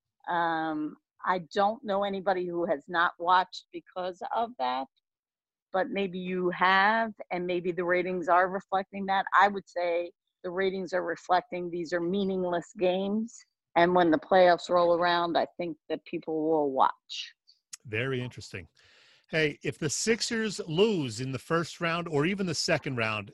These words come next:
Speaker 2: is it a given that Brett Brown is gone, Dee?
Speaker 1: Wow. I mean, Chet, I feel that it's very hard in this covid time to hold,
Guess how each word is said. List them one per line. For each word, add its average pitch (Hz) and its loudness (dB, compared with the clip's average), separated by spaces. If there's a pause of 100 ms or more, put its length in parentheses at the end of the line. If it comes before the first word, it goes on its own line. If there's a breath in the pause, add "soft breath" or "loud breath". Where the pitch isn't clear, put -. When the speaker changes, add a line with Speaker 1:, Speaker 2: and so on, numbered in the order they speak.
(120)
Speaker 2:
is 143 -4
it 277 0
a 269 -6
given 151 0
that 120 -8
Brett 131 -2
Brown 131 -2
is 110 -6
gone, 117 -4
Dee? 117 -8 (1400)
Speaker 1:
Wow. 165 -4 (420)
I 185 -12
mean, 196 -8
Chet, 214 -4 (720)
I 240 2 (300)
feel 214 -4 (720)
that 180 4
it's - -8 (160)
very 196 4 (300)
hard 160 4 (480)
in 175 -10
this 165 -4 (220)
covid 185 0 (280)
time 170 -6 (840)
to 196 4
hold, 180 4